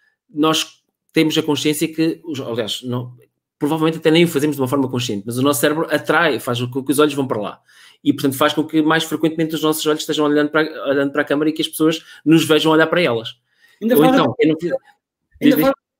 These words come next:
Speaker 2: melhor que é, quando nós vemos um sorriso, nós devolvemos.
Speaker 1: Ah, tal, tal e qual. É espelho, é espelho.
Speaker 2: Quando está lá o sorriso, quando tu dizes, "Coloca o smile", o inconsciente o que é que percebe? Olha um sorriso. Então, quando
Speaker 1: É mesmo.
Speaker 2: está a falar, fica muito mais sorridente.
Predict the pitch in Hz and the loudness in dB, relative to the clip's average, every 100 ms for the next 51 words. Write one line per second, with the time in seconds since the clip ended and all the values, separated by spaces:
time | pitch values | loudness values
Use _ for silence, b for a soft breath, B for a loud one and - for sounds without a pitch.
0 | - 240 240 233 196 139 - 196 214 254 | -6 -2 -2 2 0 0 -2 -4 0 0
1 | 277 240 220 226 220 190 175 190 175 214 | 2 2 2 0 0 0 0 0 -2 -2
2 | 226 - 233 220 196 175 - - _ _ | -4 0 2 2 2 0 -2 -10 _ _
3 | - 156 180 160 135 151 156 147 131 - | -6 -2 0 -2 -2 -4 -4 -6 -8 -4
4 | 139 - 131 135 123 143 143 - 123 131 | -4 2 2 2 -2 -6 -8 -4 -4 -4
5 | 110 294 - _ - 233 220 - 202 190 | -4 -4 -6 _ -2 4 4 4 0 0
6 | 175 - 170 170 269 247 220 - 233 247 | -2 -2 -4 -2 -2 0 -2 -2 2 2
7 | 220 226 - 185 165 170 269 - - _ | 4 2 0 -2 2 2 2 -2 -12 _
8 | _ 202 240 262 320 269 247 277 294 277 | _ -6 0 2 4 4 2 2 0 0
9 | 262 - 202 233 285 262 254 214 175 147 | 0 2 2 2 0 0 0 0 -2 -2
10 | 180 214 320 285 - - - _ - 202 | -4 -2 0 2 0 -2 -6 _ -4 -2
11 | - 302 294 311 302 285 302 311 285 233 | -2 -2 0 0 0 0 0 0 2 2
12 | - | 0